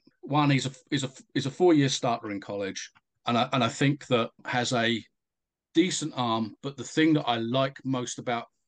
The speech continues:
Clayton Tune is his mobility, right? So, A, his ability to run, but also his ability to make off-process plays, off-structure plays, could throw on the move, right? And I think that,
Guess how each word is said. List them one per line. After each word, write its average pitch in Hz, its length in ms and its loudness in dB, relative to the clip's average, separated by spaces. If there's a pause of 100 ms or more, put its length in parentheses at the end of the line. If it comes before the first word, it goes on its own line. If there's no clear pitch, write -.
Clayton 113 240 -6
Tune 117 180 -6
is 107 120 -8
his 110 160 -10
mobility, 107 720 -8 (180)
right? 104 240 -10
So, 110 260 -6 (680)
A, 180 140 4
his 170 140 0
ability 139 460 -2
to 120 140 -8
run, 107 400 -6 (440)
but 127 180 -10
also 139 560 2 (720)
his 113 100 -10
ability 131 480 -4
to - 160 -8
make 123 380 0 (500)
off-process 120 720 -4
plays, 117 420 -4
off-structure - 640 -6
plays, 104 500 -8 (680)
could 135 120 -6
throw 131 380 0
on 120 200 2
the 117 60 -4
move, 113 300 -8 (480)
right? 110 240 -8
And 117 100 -8
I 107 60 -6
think 143 380 -2
that, 113 180 -2